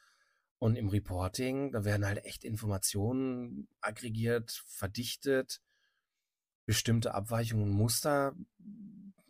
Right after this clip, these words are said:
klar hochgespült und nicht nur Zahlen produziert. Also, äh,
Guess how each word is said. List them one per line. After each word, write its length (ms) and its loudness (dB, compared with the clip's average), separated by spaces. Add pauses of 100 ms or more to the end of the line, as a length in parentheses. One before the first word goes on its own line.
klar 380 4
hochgespült 1000 6 (600)
und 360 6
nicht 220 6
nur 120 8
Zahlen 340 4
produziert. 720 -4
Also, 360 2 (520)
äh, 300 -2